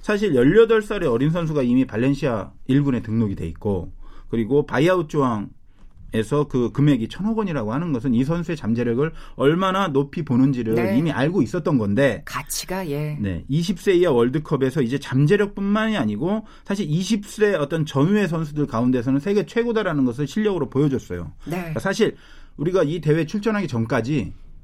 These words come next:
Speaker 1: 정말 죄송한 말씀이지만, 어, 십육 강 진출이 쉽지 않을 것이다라고 생각했어요. 조별리그가 워낙,
Speaker 2: 그랬군요.
Speaker 1: 어, 포르투갈,
Speaker 2: 네,
Speaker 1: 아르헨티나 뭐
Speaker 2: 맞아요.
Speaker 1: 이런 팀들이랑 있었기
Speaker 2: 예.
Speaker 1: 때문에. 하지만 그 이런 대표팀에서 우리 다른 선수도 물론 잘했지만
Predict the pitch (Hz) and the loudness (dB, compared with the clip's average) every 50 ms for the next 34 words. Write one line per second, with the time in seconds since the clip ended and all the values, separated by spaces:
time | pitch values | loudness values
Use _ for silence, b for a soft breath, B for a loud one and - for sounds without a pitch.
0 | - - - - 139 165 170 143 147 151 156 - 185 156 117 113 110 - 147 139 | -20 -20 -8 -2 0 0 2 2 2 2 2 0 0 0 0 0 -2 0 0 0
1 | 123 107 117 120 139 156 160 - b b b b b b - 113 - 196 214 240 | 0 0 0 -2 -2 -2 -4 -6 b b b b b b -10 -4 0 2 2 2
2 | 220 214 214 185 151 - 123 117 - - 143 135 135 127 - - - - 110 113 | 2 2 -2 -2 0 -2 -2 -2 -2 -4 -4 -4 -4 -4 -8 -4 -4 -2 0 0
3 | 127 147 147 185 165 - - 143 120 107 104 107 147 165 165 165 - 117 - - | 0 0 -2 -4 -4 -4 -4 -2 -2 -2 -2 -4 -4 -4 -4 -6 -10 -12 -10 -8
4 | 85 85 87 92 - - 117 135 147 143 127 117 113 101 107 107 104 101 95 85 | -8 -8 -8 -6 -4 -2 2 4 4 4 2 0 -2 -2 -2 -2 -2 -2 -4 -4
5 | 98 117 113 98 - 120 123 120 170 156 139 135 120 113 110 110 113 113 104 104 | -4 -2 0 2 2 2 2 0 -2 -4 -4 -6 -6 -8 -10 -10 -6 -4 -4 -4
6 | 107 - 185 180 180 - - 151 139 139 131 104 92 104 117 120 120 123 120 - | -4 -2 -4 -4 -4 -4 -4 -2 0 0 0 0 0 0 0 0 0 0 0 0
7 | - 117 113 110 107 107 104 101 107 117 120 - - 135 123 113 110 107 107 104 | 0 0 0 0 0 0 0 2 0 0 0 0 0 0 0 0 -2 -2 -2 -2
8 | 101 98 - 147 135 151 139 127 - 113 98 95 98 98 101 127 151 147 165 165 | -2 -2 -2 -2 -2 -2 -4 -4 -4 -4 -2 -2 -2 -2 -2 -2 -2 0 0 2
9 | 156 147 131 B B B B B B B B - - 147 135 131 127 123 120 113 | 2 0 0 B B B B B B B B -6 0 2 2 4 4 2 2 2
10 | 131 135 170 185 160 143 143 127 - 151 151 - 151 127 120 110 - - 113 117 | 4 4 4 4 2 0 -2 -4 -4 -4 -2 0 2 2 2 0 0 0 0 0
11 | 113 139 117 98 101 107 104 95 92 - - 101 101 101 104 92 - - 127 139 | 0 0 0 0 0 -2 -2 -4 -6 -8 -6 -4 -2 -2 -2 -4 -4 -4 -2 -2
12 | 175 190 190 190 175 151 - - 117 98 101 104 107 101 - - - 90 - - | 0 0 -2 -4 -6 -8 -6 -6 -4 -2 -2 -2 -2 -4 -4 -8 -10 -10 -6 -4
13 | 101 107 135 170 - | -2 -2 0 -2 -4